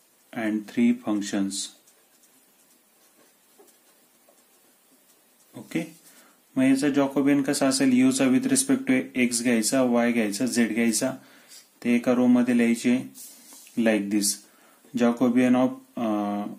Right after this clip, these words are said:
dab of U V W upon dab of X Y Z is equals to dab by U upon dab by X, dab by U upon dab by Y, dab by U upon dab by Z. पुन्हा V चा with respect to partial derivative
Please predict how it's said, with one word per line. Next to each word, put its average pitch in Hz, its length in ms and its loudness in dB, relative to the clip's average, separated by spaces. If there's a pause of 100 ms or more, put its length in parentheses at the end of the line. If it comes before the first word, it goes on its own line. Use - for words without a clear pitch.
(480)
dab 117 320 0
of 123 420 2 (340)
U 120 300 2
V 123 220 4
W 120 460 0 (1200)
upon 120 480 0
dab 113 220 0
of 117 360 0 (160)
X - 300 -6
Y 98 140 0
Z 101 260 -4
is 120 200 0
equals 117 380 -2
to 143 320 -2 (500)
dab 110 140 0
by 117 80 0
U 117 200 4
upon 117 280 0
dab 110 160 0
by 117 100 2
X, 120 140 -2
dab 110 180 -2
by 110 80 -4
U 110 200 -2
upon 107 260 -4
dab 104 140 -2
by 107 100 -2
Y, 120 160 -2
dab 110 240 -2
by 110 60 -2
U 107 300 -2
upon 117 280 -2
dab 98 160 -2
by 113 180 -2
Z. 101 320 -2 (960)
पुन्हा 131 200 4 (1000)
V 127 360 2
चा 135 240 2
with 127 220 2
respect 131 400 0
to 135 100 2
partial 120 480 0
derivative 123 440 2